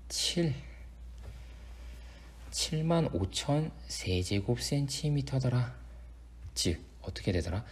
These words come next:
단위가 너무 커진다는 거예요. 단위가 커지다 보니까 뒤에 숫자를 쓰는 게 조금 불편하니까 더 간편하게 쓸 수 없을까 해서,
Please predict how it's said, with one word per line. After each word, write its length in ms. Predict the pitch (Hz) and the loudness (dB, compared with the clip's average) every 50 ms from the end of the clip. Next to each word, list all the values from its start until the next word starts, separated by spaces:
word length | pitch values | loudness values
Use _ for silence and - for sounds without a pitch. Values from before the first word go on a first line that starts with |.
| - - - - - - | -12 -14 -12 -12 -10 -8
단위가 420 | - - - 98 120 147 170 175 | -4 0 2 4 4 4 4 4
너무 220 | 139 101 101 113 123 | 4 4 4 2 2
커진다는 720 | - - - - 180 - - 196 190 170 139 120 117 92 80 | 0 -4 -6 -4 -4 0 2 2 4 4 4 4 4 2 0
거예요. 220 | 78 80 - - - - - - - - | -2 -4 -6 -8 -10 -12 -14 -14 -12 -8
단위가 440 | - - 87 98 117 131 135 135 131 | 0 2 6 8 8 10 10 8 8
커지다 380 | - - - 175 185 170 170 | 6 4 4 4 8 8 8
보니까 480 | 139 110 95 92 - 113 107 101 92 - - - - - - - - - | 8 8 4 4 4 4 4 4 4 2 -2 -8 -12 -12 -14 -14 -14 -4
뒤에 220 | - - 110 113 | 4 6 8 8
숫자를 800 | 113 - - 170 - - 196 185 170 131 110 107 120 117 95 82 | 8 6 0 -2 4 8 8 10 10 10 10 10 10 8 8 6
쓰는 340 | - - - - 160 156 151 | 4 2 2 2 4 4 4
게 80 | 139 | 4
조금 260 | 135 - - - 120 - | 2 2 2 2 2 2
불편하니까 840 | - - 90 87 - - 127 131 120 95 85 82 - 87 80 - | 4 2 2 2 4 4 6 6 6 6 4 2 0 -2 -2 -2
더 400 | - - - 113 139 131 131 - - - - - - - - - | 0 6 6 8 8 6 2 -4 -8 -12 -12 -12 -12 -12 -8 -4
간편하게 720 | - - 92 90 87 - - 107 104 104 107 104 117 113 | 0 2 2 2 2 2 0 0 2 2 4 4 2 2
쓸 180 | - - 131 | 4 4 4
수 200 | 131 - - 127 | 2 2 2 2
없을까 920 | - - - - - - 120 113 117 - - - - 110 110 110 110 110 | 2 2 0 0 2 2 4 2 2 0 0 2 2 4 4 4 4 4
해서, 840 | 110 101 98 110 104 - - 117 117 110 95 80 69 - - - - | 2 2 2 2 2 6 10 12 12 12 10 8 4 0 -2 -4 -4